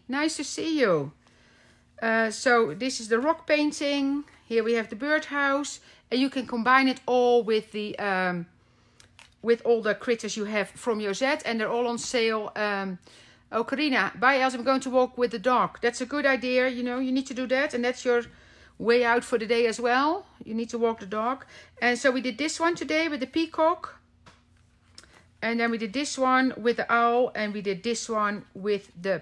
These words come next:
penguin. So that's it for today. Hi, Saskia. Um, so thank you all for watching again. Um, like, comment and share the video with your friends for a chance to win the two fifteen dollar gift certificates.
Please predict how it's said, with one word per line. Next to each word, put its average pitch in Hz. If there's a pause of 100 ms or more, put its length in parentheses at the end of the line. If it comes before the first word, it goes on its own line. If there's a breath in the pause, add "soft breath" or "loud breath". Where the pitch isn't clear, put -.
penguin. 175 (400 loud breath)
So 262
that's 320
it 392
for 311
today. 277
Hi, 302
Saskia. 311 (560 loud breath)
Um, 254 (160)
so 269
thank 349
you 320
all 277
for 269
watching 320
again. 302
Um, 262 (580 loud breath)
like, 320
comment 285
and 240
share 285
the 233
video 247
with 226
your 208
friends 311 (100)
for 247
a 226
chance 240
to 247
win 214
the 202
two 285
fifteen 269
dollar 214
gift 294
certificates. 359